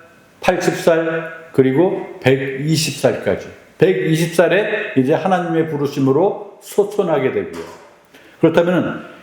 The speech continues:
이 모세의 인생을 삼 단계로 나눴을 때 사십 가지의 삶은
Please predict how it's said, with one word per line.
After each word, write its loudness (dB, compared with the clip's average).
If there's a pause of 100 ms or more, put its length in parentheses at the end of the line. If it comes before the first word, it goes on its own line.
(140)
이 4
모세의 2
인생을 -4
삼 -8
단계로 0
나눴을 -4
때 4 (420)
사십 -2
가지의 2
삶은 -4